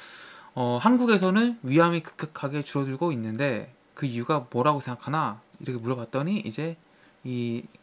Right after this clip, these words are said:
우리나라 이제 서울대 의과대학 교수님이 "모르겠습니다. 왜 그런가요?" 이렇게 반문을 한 거죠. 그랬더니 와타야 다카오 그 선생님이 이렇게 얘기했던 거죠. "냉장고가 보급되었기 때문이네.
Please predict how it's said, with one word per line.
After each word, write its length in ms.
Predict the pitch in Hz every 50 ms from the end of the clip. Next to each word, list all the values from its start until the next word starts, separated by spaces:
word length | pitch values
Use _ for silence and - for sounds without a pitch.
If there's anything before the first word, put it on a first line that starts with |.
| -
우리나라 320 | 127 127 147 143 135 127 120
이제 140 | 113 113 107
서울대 360 | - 160 165 165 156 147 139
의과대학 540 | 131 113 110 107 - 120 117 - 110 110 -
교수님이 560 | - 123 - 127 120 113 110 117 156 208 - - _ _ _ - - - - - - - _
"모르겠습니다. 680 | - 131 151 185 180 160 - - 120 110 107 101 101 110 120
왜 120 | 113 123
그런가요?" 520 | 143 165 160 143 127 110 104 104 104 101 - _ -
이렇게 340 | 131 - - 123 107 104 -
반문을 400 | - 131 127 127 127 120 117 135
한 100 | 165 165
거죠. 340 | 147 - - 120 143 185 - _ _ _ _ _ _ _ _
그랬더니 300 | - - 139 - 139 143
와타야 280 | 135 117 - - 143 127
다카오 440 | 117 - - 135 131 127 123 117 -
그 180 | - 120 113
선생님이 640 | 113 131 139 143 143 131 123 120 147 185 220 214 -
이렇게 220 | - 123 - -
얘기했던 340 | 107 113 110 - - 117 113
거죠. 240 | 107 98 - - - _ _ _ _ _ _ - - - - - - - - _ _ -
"냉장고가 880 | - 127 147 170 175 165 190 185 175 165 160 143 - 170 185 196 196 196
보급되었기 640 | - 139 131 147 151 147 - 127 120 117 - 131 127
때문이네. 540 | - 143 139 139 123 110 104 98 98 101